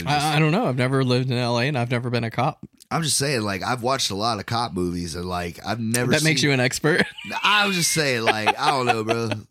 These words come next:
Speaker 1: But, like, they, I don't know. And, and he had other helicopters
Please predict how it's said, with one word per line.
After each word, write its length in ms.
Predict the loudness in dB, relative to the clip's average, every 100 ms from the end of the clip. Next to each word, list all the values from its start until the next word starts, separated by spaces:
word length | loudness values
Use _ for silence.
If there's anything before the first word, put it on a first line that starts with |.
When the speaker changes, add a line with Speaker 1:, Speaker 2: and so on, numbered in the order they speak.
| -12 _ -10 -4
Speaker 1:
But, 200 | -4 -4
like, 320 | -6 -10 -12 _
they, 220 | -12 -12 -12 -12 -12 -8
I 80 | -4
don't 140 | 0 0
know. 120 | -2
And, 240 | -4 -8 -6
and 140 | -4
he 160 | -2 0
had 380 | 0 -2 -4 -10 _ -20 -20 -4
other 300 | -2 2 2
helicopters 1000 | 2 0 -2 0 -2 0 -2 -2 -2